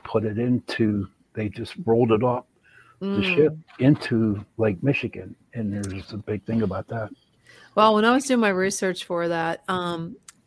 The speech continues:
Speaker 2: I was on YouTube, and there's a lot of fascinating things that we don't know about Pittsburgh, too, by the way.
Speaker 1: Hmm.
Speaker 2: And it goes back to the forties and the making of the Amman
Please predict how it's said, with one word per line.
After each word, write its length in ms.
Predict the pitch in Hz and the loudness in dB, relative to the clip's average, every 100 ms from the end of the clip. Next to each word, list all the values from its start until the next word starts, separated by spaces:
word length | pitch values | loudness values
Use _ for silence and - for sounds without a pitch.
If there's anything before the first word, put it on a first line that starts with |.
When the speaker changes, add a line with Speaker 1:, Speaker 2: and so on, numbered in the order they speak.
| _ | _
Speaker 2:
I 220 | 180 196 | -4 -2
was 200 | 180 185 | -2 -4
on 200 | 190 175 | -4 -2
YouTube, 260 | 180 208 - | -2 -4 -4
and 100 | 180 | -8
there's 160 | 175 165 | -8 -10
a 40 | 160 190 | -12 -8
lot 220 | 269 285 | -4 -4
of 100 | 196 | -6
fascinating 920 | - - 277 277 269 226 202 180 160 | -10 -8 -4 -2 -2 -2 -2 -4 -6
things 560 | 156 208 214 190 165 - - - - - | -8 -6 -4 -4 -6 -10 -18 -20 -12 -8
that 100 | 170 | -2
we 140 | 220 | 0
don't 160 | 240 180 | 0 0
know 140 | 196 | -2
about 300 | 196 160 - | -2 -4 -6
Pittsburgh, 520 | 190 185 - - - - | -8 -10 -10 -12 -12 -8
too, 240 | 180 170 | -4 -4
by 180 | - - | -6 -10
the 80 | - | -10
way. 340 | - - 190 - - _ _ - | -10 -10 -12 -14 -20 _ _ -10
Speaker 1:
Hmm. 140 | 95 | -4
Speaker 2:
And 100 | 180 180 | -2 0
it 40 | |
goes 260 | 185 180 180 | 2 2 2
back 280 | 180 170 | -2 -2
to 100 | - 185 | -6 -10
the 80 | |
forties 720 | 175 185 180 175 170 170 - - _ - _ | -8 -2 0 0 -2 -4 -6 -14 _ -20 _
and 200 | 180 175 | -8 -6
the 40 | 175 | -4
making 480 | 180 175 180 175 175 | -4 -4 -6 -6 -6
of 160 | 165 | -4
the 80 | 170 | -2
Amman 800 | 165 170 175 175 175 175 175 170 | -2 -4 -4 -2 0 -2 -2 -6